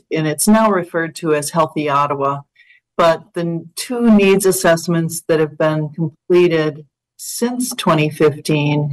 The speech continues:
have all supported the ongoing support of Pathways, that it's making a difference.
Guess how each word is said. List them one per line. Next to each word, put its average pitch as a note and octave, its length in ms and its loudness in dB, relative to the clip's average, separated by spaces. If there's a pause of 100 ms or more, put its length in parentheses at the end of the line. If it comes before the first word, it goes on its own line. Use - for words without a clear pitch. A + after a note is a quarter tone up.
have E3 180 4
all D3 220 4
supported D3+ 720 -2
the D3+ 160 -6
ongoing C#3+ 880 0
support F3 600 -2 (120)
of D3 440 -2 (440)
Pathways, - 600 -8 (480)
that D3+ 100 2
it's C#3 240 -6
making C#3+ 340 2
a C3+ 40 0
difference. - 600 -4